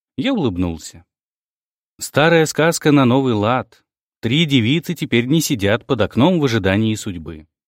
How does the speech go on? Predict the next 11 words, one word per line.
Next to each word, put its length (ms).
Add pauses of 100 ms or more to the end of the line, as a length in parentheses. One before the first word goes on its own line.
(400)
Олеся 400
покачала 540
головой. 520 (500)
«Аня 300
наемная 500
служащая. 800 (300)
Дело 300
принадлежит 640
нам 200
с 100
Мариной. 440